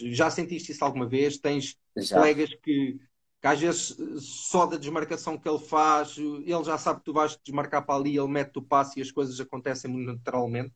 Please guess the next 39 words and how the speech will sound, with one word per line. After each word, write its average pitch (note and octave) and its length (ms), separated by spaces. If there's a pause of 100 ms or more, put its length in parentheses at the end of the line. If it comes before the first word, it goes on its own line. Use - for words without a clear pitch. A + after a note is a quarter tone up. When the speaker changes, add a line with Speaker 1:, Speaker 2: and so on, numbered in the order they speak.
Speaker 1:
Tens B2 180
isso? C3+ 280 (440)
Speaker 2:
Já, A2 220
na C3+ 100
época D#3 280
passada D3 420
comecei C3+ 420
a A#2 180
jogar A#2 180
no A#2+ 80
meio A#2 160
campo, B2 280 (560)
comecei B2+ 280
a - 20
jogar A#2+ 180
a A#2 60
oito, C3 300
depois A#2 180
passei A#2+ 220
para A#2 100
a - 60
ponta A#2 240
de G#2+ 40
lança A#2 320
e A#2 140
na B2 140
parte B2 240
final B2 240
também A#2+ 240
joguei A2+ 240
a G#2+ 80
oito. G2+ 360 (640)
E, B2 260
eh, B2 360
o A2+ 80
meu B2 140
colega, A#2+ 280
o A2 60
Nantes, A#2+ 540